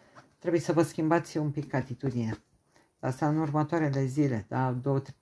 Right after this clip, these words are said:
trei săptămâni așa. Pentru bani, zbori, pardon, zbori destul de sus acum, ceea ce poate să-i amenințe pe ceilalți, dar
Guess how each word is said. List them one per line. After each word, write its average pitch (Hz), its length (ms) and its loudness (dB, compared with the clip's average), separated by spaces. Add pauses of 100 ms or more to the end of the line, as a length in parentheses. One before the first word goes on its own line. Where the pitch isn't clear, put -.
trei 156 160 2
săptămâni 139 500 -2
așa. 117 300 -8 (800)
Pentru 156 300 2
bani, 143 340 2 (380)
zbori, 143 500 2 (420)
pardon, 143 400 2
zbori 202 320 2
destul 165 360 2
de 143 100 2
sus 143 280 -4
acum, 175 540 -4
ceea 156 300 2
ce 151 140 -4
poate 180 360 -2
să-i 170 400 -2 (1200)
amenințe 180 560 4
pe 180 140 0
ceilalți, 113 800 -2
dar 151 540 6